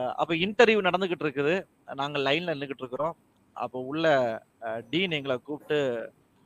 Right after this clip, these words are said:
"உங்களுக்கு இன்னும் ஒரு, ஒரு மணி நேரம் ஆகும். நீங்க சும்மா இங்க வெயிட் பண்றதுக்கு மெஸ்ஸுக்கு வாங்கன்னு" கூட்டு போனாங்க. நாங்களும் சாப்பிட்றதுக்கு கூட்டு போனாங்களோன்னு உள்ள போனோம். உள்ள போனா அங்க ஒரு மூட்டை நிறைய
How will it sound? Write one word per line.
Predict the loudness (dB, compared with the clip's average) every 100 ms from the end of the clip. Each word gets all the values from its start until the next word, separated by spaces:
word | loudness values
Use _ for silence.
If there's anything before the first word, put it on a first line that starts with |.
| _
"உங்களுக்கு | -16 -8 -6 -6 -6
இன்னும் | -2
ஒரு, | 0 2
ஒரு | 0
மணி | -2 0
நேரம் | 2 2
ஆகும். | 2 2 0 -8 _ _ -16
நீங்க | -10 -10
சும்மா | -10 -6 -4
இங்க | -2 -2
வெயிட் | -2 -4
பண்றதுக்கு | -6 -4 -6 -6 -4 -4 -4
மெஸ்ஸுக்கு | -6 -6 0
வாங்கன்னு" | 2 2 -4 -6
கூட்டு | -6 -6 -8
போனாங்க. | -12 -14 _ _ _ _ _ -8
நாங்களும் | -4 -4 -4 -2
சாப்பிட்றதுக்கு | 4 4 4 -2 -2 -4
கூட்டு | -4 -4 -2
போனாங்களோன்னு | -2 -2 -2 -2
உள்ள | -2 0 -2 0
போனோம். | -4 -4 _ _ _ _ _ _
உள்ள | -6 -2 0
போனா | 0 2 4
அங்க | 2 0
ஒரு | 0 -2
மூட்டை | -2 -2 -2
நிறைய | -2 -4 -2 2 4 4